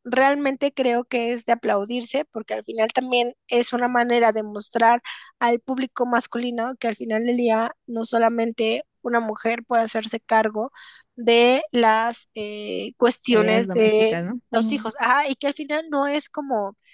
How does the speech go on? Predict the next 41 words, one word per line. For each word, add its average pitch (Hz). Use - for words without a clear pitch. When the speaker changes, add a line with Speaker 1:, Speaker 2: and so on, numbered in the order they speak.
Speaker 1:
no 247
es 320
el 311
deber 233
de 240
una 233
mujer 226
hacerlo, 208
¿no? 208
O -
sea, 220
Speaker 2:
Pues -
Speaker 1:
es 202
Speaker 2:
sí. -
Speaker 1:
como 240
un 240
compromiso 240
de 214
ambos, 208
de 208
parejas, 214
Speaker 2:
Ujú. 196
Speaker 1:
y 220
que 214
es, 240
no 247
es 254
como, 262
"Te 240
ayudo 269
porque 220
eres 233
mi 233
esposa 254
o 277
porque 233
es 233
mi 240
hijo", 214
no, 208
es, 220